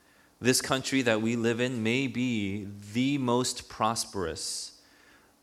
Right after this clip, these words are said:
the most powerful, and the most free nation that has ever existed. And you might ask, by what standard?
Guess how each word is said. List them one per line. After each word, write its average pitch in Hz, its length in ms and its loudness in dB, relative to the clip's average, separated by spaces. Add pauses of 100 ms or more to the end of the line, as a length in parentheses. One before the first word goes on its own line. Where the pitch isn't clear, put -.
the 131 260 2
most 135 520 0
powerful, 107 800 -2 (680)
and 156 360 4
the 151 80 4
most 143 520 4
free 170 580 -2
nation 135 520 0
that 113 140 2
has 107 340 -2
ever 131 400 0
existed. 104 880 -2 (1600)
And 110 180 0
you 113 60 2
might 113 160 4
ask, 110 280 2
by 107 120 2
what 104 240 -2
standard? 101 560 -4